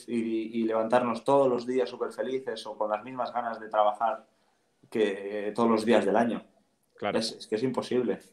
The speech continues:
Speaker 1: O ni, ni en el año, ponte un mes. O una
Speaker 2: Sí, sí, sí.
Speaker 1: semana, es que te cuesta mogollón. Entonces, al final, pues, eso es así. Entonces, a mí lo que me ayudó mucho es, es saber un poco o entender los momentos esos que podían llegar y cómo los podía superar.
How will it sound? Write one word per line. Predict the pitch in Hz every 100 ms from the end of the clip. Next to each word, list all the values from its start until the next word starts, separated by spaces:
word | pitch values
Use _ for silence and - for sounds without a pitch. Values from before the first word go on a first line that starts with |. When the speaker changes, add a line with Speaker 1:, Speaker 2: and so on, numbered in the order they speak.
| _ _
Speaker 1:
O | 104 104
ni, | 107 110
ni | 113
en | 113 110
el | 110
año, | 147 123
ponte | 113 135 156 156
un | 156
mes. | 113 98 - - _ _ _ _ _ _ _ _ -
O | 110
una | - -
Speaker 2:
Sí, | 156
sí, | 147
sí. | 123
Speaker 1:
semana, | 107 110
es | 117
que | 123 117 113
te | - 117
cuesta | 143 151
mogollón. | 156 127 110 135 123
Entonces, | 107 131 143
al |
final, | 131 139 143 - _ _ _ _ _
pues, | - - - 120 135
eso | 165
es | 135
así. | 107 143 139
Entonces, | 113 131 135 - 104
a | 110
mí | 127
lo | 143
que | 143
me |
ayudó | 143 147 147
mucho | 151 160 127 123
es, | 127 - -
es | - -
saber | 101 110 131 - _ _
un | 123
poco | 131 131
o | 104 98 104
entender | 104 101 110 123
los | 123
momentos | 131 123 131 123
esos | 131 131 98 - _ _ _ _ _ -
que | 110
podían | 107 107 127
llegar | 123 123 143 117
y |
cómo | 107 113
los | 123 123
podía | 127 120
superar. | 123 127 131 160